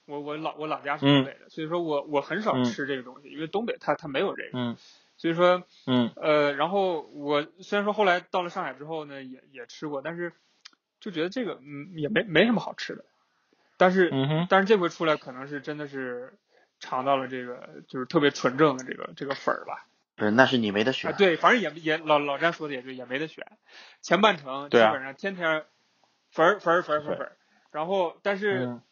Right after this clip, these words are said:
Speaker 1: 确实不错，确实这个东西，呃，很好吃。确实。
Speaker 2: 是跟，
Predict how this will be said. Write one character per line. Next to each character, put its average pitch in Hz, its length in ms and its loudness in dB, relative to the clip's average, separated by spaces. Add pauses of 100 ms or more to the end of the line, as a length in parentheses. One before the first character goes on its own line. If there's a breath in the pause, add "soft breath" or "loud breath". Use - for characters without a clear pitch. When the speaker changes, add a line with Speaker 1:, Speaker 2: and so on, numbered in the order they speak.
(420)
Speaker 1:
确 - 200 -8
实 151 160 -14
不 131 100 -20
错， - 240 -16
确 - 200 4
实 156 120 -4
这 170 80 6
个 160 80 4
东 156 180 -2
西， 151 80 0 (680)
呃， 127 480 0 (320)
很 139 280 -4
好 139 180 -4
吃。 - 240 -14 (1040)
确 - 200 -4
实。 - 140 -4
Speaker 2:
是 190 280 8
跟， 226 160 4